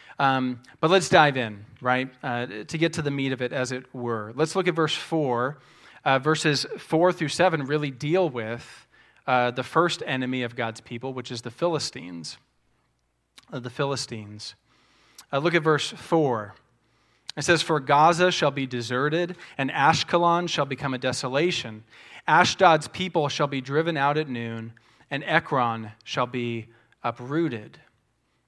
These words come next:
Uh, it's interesting, and a good study Bible w-, will help you with this. These are really four of the five, uh, main cities in the land of the Philistines. Um, so if you could picture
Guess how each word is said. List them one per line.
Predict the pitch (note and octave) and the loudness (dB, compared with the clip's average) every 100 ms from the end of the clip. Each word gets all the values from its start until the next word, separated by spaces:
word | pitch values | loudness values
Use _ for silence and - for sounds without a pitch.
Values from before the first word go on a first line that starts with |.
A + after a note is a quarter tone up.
| - - | -20 -14
Uh, | A#2 | -10
it's | A#2 C#3+ | -8 -6
interesting, | F3+ E3 - A#2+ A2 A#2 | -4 -4 -6 -6 -8 -8
and | C3+ | -6
a | C3 | -6
good | C#3+ C#3+ | -4 -4
study | - D#3 F3 | 2 2 2
Bible | D3 C#3 C#3 D3+ | 2 2 2 -2
w-, | C#3+ | -4
will | C#3 B2 | -4 -2
help | D#3+ F#3 | 2 2
you | D#3 A#2 | 2 -8
with | A2+ | -6
this. | A#2 A#2 - - - _ | -6 -4 -6 -10 -20 _
These | E3+ F3 | -2 2
are | E3 | 2
really | C#3 F3 E3+ D3 | 2 2 2 0
four | - - E3+ F#3 F3 | -4 -2 2 4 4
of | F3+ C#3 | 4 0
the | C3 | -4
five, | - C#3+ C#3 C#3 C3+ B2 - - - - | -2 0 2 0 -2 -8 -12 -20 -20 -8
uh, | A#2+ A#2 | -4 -2
main | A#2 C#3 D3 C#3+ | -2 -2 -2 -2
cities | C3+ - F#3 C3 C3 C3 | -2 0 0 0 -4 -6
in | - C#3 | -6 -4
the | C3 | -2
land | B2 A#2+ B2 B2 | -2 -2 -2 -2
of | B2 A#2+ | -2 -4
the | B2 | -6
Philistines. | - D#3 C#3+ - - F2 - - _ - - - - | -4 -2 -4 -8 -14 -14 -14 -18 _ -20 -20 -20 -14
Um, | A2+ A2+ | -10 -8
so | A#2 D3+ | 0 0
if | D#3+ | 0
you | |
could | E3+ C#3+ A#2+ - - | -2 -2 -4 -20 -2
picture | F#3 F3+ F#3+ E3 D3+ | 0 2 2 4 2